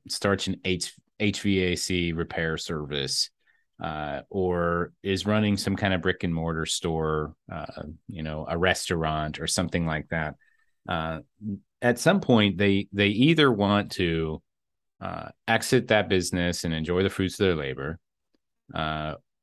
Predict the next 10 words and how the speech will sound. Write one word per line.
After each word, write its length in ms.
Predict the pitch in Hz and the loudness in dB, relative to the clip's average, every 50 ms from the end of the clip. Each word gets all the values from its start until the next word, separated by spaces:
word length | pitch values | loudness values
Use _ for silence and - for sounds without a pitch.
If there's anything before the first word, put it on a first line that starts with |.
| _ _ _ _ | _ _ _ _
or 560 | - 101 101 101 98 98 95 95 92 92 - _ _ _ _ _ - | -2 2 4 6 6 8 8 6 6 4 0 _ _ _ _ _ -12
they 440 | 113 107 90 98 98 92 90 90 90 | -10 -6 0 2 4 4 4 4 4
want 300 | 90 101 104 104 98 - | 4 4 4 2 0 -2
to 460 | - - 101 95 92 90 87 87 87 - _ _ - | -4 -2 0 0 2 0 0 -2 -4 -8 _ _ -10
create 520 | - - - 120 117 120 123 131 131 - | -4 2 4 6 6 8 6 4 2 0
something 460 | - - 113 104 98 - 101 95 92 | 2 2 2 2 2 0 -2 0 0
that 240 | 90 95 92 90 - | 0 0 -2 -2 -6
can 360 | - - - 101 101 101 101 | -8 -4 -2 0 2 4 4
be 480 | 98 101 98 92 90 90 87 85 85 82 - | 4 4 2 2 2 0 0 -2 -4 -6 -4
transferred 840 | - - 135 135 127 127 - - 101 95 90 87 87 87 82 82 | 0 2 4 4 4 2 0 0 2 4 4 4 4 2 0 -4